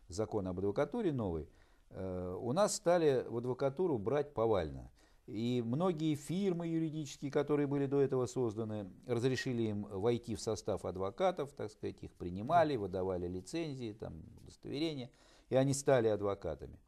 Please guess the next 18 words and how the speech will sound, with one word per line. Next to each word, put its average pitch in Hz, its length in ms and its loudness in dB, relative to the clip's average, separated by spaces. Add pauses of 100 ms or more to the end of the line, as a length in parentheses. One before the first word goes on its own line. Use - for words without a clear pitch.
(720)
<coughs> - 240 8
Я 165 160 12
тогда 135 340 6
говорил: 95 400 0
«Ребят, 113 320 -4
нельзя 113 360 -6
так 107 180 -6
огульно 98 400 -6
подбирать». 85 480 -6 (960)
Вот 120 200 0
везде 151 440 2
я 110 220 4
неоднократно 117 800 0
писал 110 380 0
в - 40 -6
своих 87 300 -4
материалах, 90 580 -6
что, 110 300 0